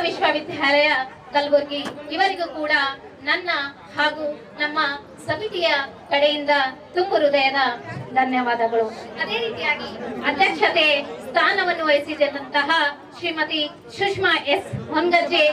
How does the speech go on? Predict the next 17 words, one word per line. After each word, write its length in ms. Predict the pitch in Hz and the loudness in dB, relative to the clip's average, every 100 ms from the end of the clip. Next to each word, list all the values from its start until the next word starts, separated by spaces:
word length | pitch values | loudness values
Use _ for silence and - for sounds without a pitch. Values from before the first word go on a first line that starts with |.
| - - | 0 -6
ಅಧ್ಯಕ್ಷರು 600 | 254 277 381 370 339 302 277 | -2 0 0 0 2 4 2
ಹಂಶಿಕಾ 880 | 262 285 320 - 339 302 285 - - - | 2 -2 -2 -2 2 2 2 -2 -12 -2
ಎಜುಕೇಶನಲ್ 680 | 302 415 370 320 311 302 294 | -2 0 0 0 2 0 0
ಮತ್ತು 280 | 294 285 294 277 277 - | -2 2 0 0 -8 -2
ವೆಲ್ಫೇರ್ 480 | 311 381 392 339 311 | 2 2 2 0 0
ಟ್ರಸ್ಟ್ 640 | 294 285 285 - - - | 0 0 -2 -8 -14 -4
ಕಲಬುರಗಿ, 560 | 302 302 302 294 302 285 - - | 0 2 4 4 2 -6 -10 0
ಇವರು 280 | 330 381 370 | 2 2 2
ನಮ್ಮ 240 | 339 311 311 294 - - - | 0 2 0 0 -8 -14 0
ಸಂಸ್ಥೆಯ 500 | 339 170 440 381 320 285 285 - 269 | 0 0 2 2 4 0 -4 -12 -12
ಮುಖ್ಯಸ್ಥರಾಗಿದ್ದು 920 | 311 339 330 320 311 311 320 294 302 | -6 -4 0 2 2 0 2 6 6
ಹಾಗೂ 560 | 302 - - 339 381 381 | 4 -8 0 0 0 -4
ನಮ್ಮೆಲ್ಲರ 480 | 349 311 311 311 320 294 294 302 - 339 | -6 -6 -6 -4 -2 -2 -4 -10 -6 2
ಬೆನ್ನೆಲುಬಾಗಿ 960 | 349 392 381 339 320 302 294 302 - - - | 4 4 2 4 4 2 -2 -8 -10 -12 -8
ಪ್ರತಿಯೊಂದು 520 | 311 302 349 349 427 381 | -6 -4 -2 -2 -2 0
ಕಾರ್ಯಕ್ರಮದಲ್ಲಿ 800 | 339 311 330 311 311 311 302 302 | 2 2 0 -4 -4 -2 -2 -2
ನಮಗೆ 420 | 302 302 320 302 | -6 -2 0 0